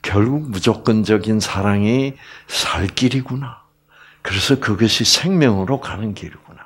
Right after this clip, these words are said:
내가 곧 길이요, 진리요, 뭐예요? 생명이라는 것을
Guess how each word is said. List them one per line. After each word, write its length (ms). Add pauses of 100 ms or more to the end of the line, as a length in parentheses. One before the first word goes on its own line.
(560)
내가 360
곧 320
길이요, 720 (320)
진리요, 800
뭐예요? 360 (320)
생명이라는 1500
것을 840